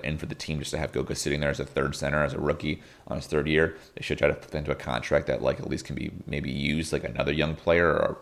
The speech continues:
or a reset on the timeline of a rookie skill, right? Maybe you go for a guy who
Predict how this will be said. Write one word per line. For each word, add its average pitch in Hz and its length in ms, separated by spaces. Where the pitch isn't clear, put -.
or - 300
a - 100
reset 82 480
on 76 120
the 69 60
timeline 87 580
of 85 120
a 71 140
rookie 95 220
skill, 90 240
right? 82 200
Maybe 76 200
you 76 80
go 71 160
for 80 180
a 78 60
guy 73 220
who 73 240